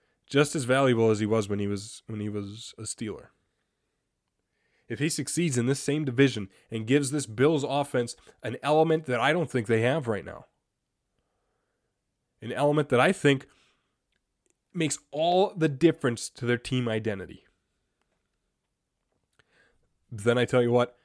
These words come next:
the Bills are primed for a playoff run, as if they're not already. They're able to succeed without having a solid run game, one that I, one that I buy into. I don't buy into Devin Singletary being a number one running back.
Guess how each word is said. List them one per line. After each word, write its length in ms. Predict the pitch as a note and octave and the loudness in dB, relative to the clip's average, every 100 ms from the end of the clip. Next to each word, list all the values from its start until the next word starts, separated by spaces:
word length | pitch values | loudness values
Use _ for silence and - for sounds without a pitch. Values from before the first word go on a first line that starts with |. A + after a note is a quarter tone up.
| _ - | _ -8
the 60 | |
Bills 240 | G#2 B2 A#2 | 0 0 0
are 60 | |
primed 340 | - A2+ A2+ G#2+ | 0 0 0 -2
for 160 | - | -4
a 60 | G#2 | -4
playoff 420 | - G#2+ F#2+ F#2 | -4 -6 -4 -6
run, 220 | C2 C#2+ - _ _ _ _ | -12 -16 -20 _ _ _ _
as 160 | C3+ B2+ | -2 2
if 140 | C#3+ | 2
they're 120 | C#3 | 4
not 240 | A#2+ B2 C3 | 4 4 2
already. 440 | A2+ B2+ B2 F2+ _ _ _ _ _ _ _ | 2 2 0 -4 _ _ _ _ _ _ _
They're 120 | C3+ | -2
able 180 | D3 D3 | 2 2
to 120 | B2+ | 2
succeed 500 | A2+ G#2 - C3+ C3 - _ _ _ _ _ _ _ _ - | -4 -4 0 2 2 -2 _ _ _ _ _ _ _ _ -6
without 440 | C3 B2 C3 E3+ C3 | 0 0 2 2 4
having 260 | B2 A#2 | 4 4
a 40 | G#2 | -2
solid 440 | - A2+ A#2 A2 | -2 -2 -2 -2
run 240 | A2 G#2+ | -2 -2
game, 260 | G#2 G#2+ A#2 | -2 -2 -2
one 360 | A#2 A2 A#2+ A2 | -4 -2 -2 0
that 100 | G#2+ | 0
I, 200 | A2+ A2+ _ _ _ _ _ _ _ _ _ - | 0 -4 _ _ _ _ _ _ _ _ _ -8
one 200 | A#2+ C3+ | 0 2
that 100 | A#2 | 2
I 140 | A#2 | 2
buy 200 | A#2 A2+ | 0 0
into. 360 | A2+ A2+ - A2+ | 0 -2 0 0
I 60 | A2+ | 0
don't 120 | G#2+ | -2
buy 140 | G#2+ | -4
into 180 | G#2 G#2+ | -4 -6
Devin 280 | G2+ G#2 G2 | -8 -8 -10
Singletary 520 | G2 G2+ F#2+ G2+ G#2 | -10 -12 -10 -10 -10
being 200 | G2 F#2+ | -10 -12
a 40 | |
number 220 | F#2+ F#2+ G2 | -12 -10 -10
one 200 | F#2+ F2+ | -10 -12
running 240 | E2 E2+ | -14 -16
back. 300 | D#2 A2 _ | -16 -16 _